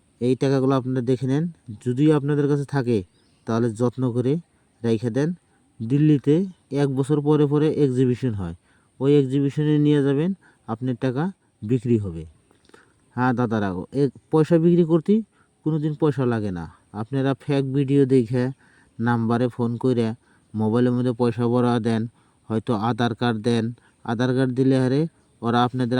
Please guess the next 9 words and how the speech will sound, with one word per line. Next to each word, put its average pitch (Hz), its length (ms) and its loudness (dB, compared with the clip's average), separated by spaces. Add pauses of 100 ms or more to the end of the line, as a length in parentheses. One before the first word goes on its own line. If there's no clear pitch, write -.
আধার 120 200 -2
কার্ডটা 127 240 -4 (100)
নিয়ে 123 260 2
হেরে 117 200 -2 (440)
ওরা 113 160 0 (180)
ওই, 139 100 4 (220)
ওই 147 100 6 (360)
আধার 139 220 0
কার্ড 139 160 0